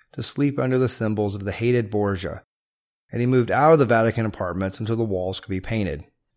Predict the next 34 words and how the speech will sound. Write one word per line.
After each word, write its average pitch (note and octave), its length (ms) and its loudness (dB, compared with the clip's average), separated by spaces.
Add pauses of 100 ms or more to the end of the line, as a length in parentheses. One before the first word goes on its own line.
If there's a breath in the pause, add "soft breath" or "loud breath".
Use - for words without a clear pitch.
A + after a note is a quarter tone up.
(140)
Raphael F3 520 4
would E3 160 4
begin B2 320 0
by A2+ 120 4
painting B2 680 0 (640)
the G#2 100 -4
Dispute C#3+ 680 -2
of A#2+ 160 0
the A#2 60 -2
Sacrament. G#2 560 -6 (720)
After B2 260 0
a B2+ 60 4
year F#3 240 4
on D3+ 80 4
the A2+ 80 0
fresco, G#2+ 420 -2
he B2+ 120 2
would A#2+ 100 2
move C3 180 0
across C3+ 440 -2
the D#3 100 2
room G#2 320 0
and G2+ 100 -4
begin A#2 320 -2
one A2 140 -2
of G#2+ 60 -4
his A2 120 -4
most G#2+ 300 -6
famous C3 340 0
works, - 340 -10 (480)
the C#3+ 120 -2
School C3+ 280 4
of G#2 80 2
Athens. G2 600 -4